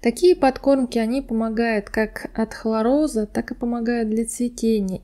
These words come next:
и помогают отпугивать вредителей, например, белокрылку, всяких гусениц и других вредителей. Тоже вносим один стаканчик под куст. Если у вас растение растет в горшке,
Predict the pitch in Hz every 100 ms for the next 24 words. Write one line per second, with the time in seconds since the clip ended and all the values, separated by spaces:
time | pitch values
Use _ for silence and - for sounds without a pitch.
0 | - 311 262 240 220 220 262 254 220 208
1 | - 247 226 220 208 - 220 226 220 214
2 | - 196 190 202 220 214 190 196 269 269
3 | 233 - 208 233 240 240 208 - - -
4 | - - 254 262 - 240 220 226 240 240
5 | - 226 214 202 - - - - - -
6 | 254 302 339 247 233 214 202 226 226 -
7 | 214 220 202 208 - 196 185 190 - -
8 | 233 220 202 196 226 320 - 277 - 208
9 | 226 262 - 214 - 208 214 - - 208
10 | - - 202 - - - - - - 247
11 | 247 247 247 240 233 240 247 - 247 233
12 | 214 214 226 - 220 202 196 202 208 -
13 | 330 359